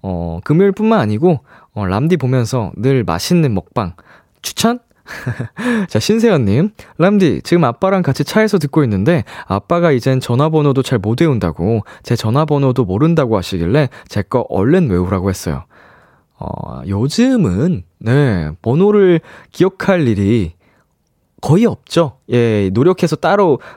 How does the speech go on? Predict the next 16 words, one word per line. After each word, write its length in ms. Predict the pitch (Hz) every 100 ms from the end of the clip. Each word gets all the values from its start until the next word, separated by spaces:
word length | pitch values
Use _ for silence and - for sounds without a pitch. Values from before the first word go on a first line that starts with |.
| -
어, 80 | 110
굳이 300 | - 127 147
챙기지 360 | - 208 202 143
않는 260 | 92 101 92
이상, 360 | 85 175 113 - - - - -
예, 60 | 120
<laughs> 800 | 123 151 - - - - 254 139
어느 220 | 120 196
순간부터 680 | 196 180 175 156 - 151 135
번호를 460 | 127 151 170 147
진짜 460 | - 120 127 110 101
외우지 320 | 98 139 127
않아도 260 | 85 147 151
되는 220 | 104 101
세상이 300 | 127 147 143
와서, 440 | 80 - 139 113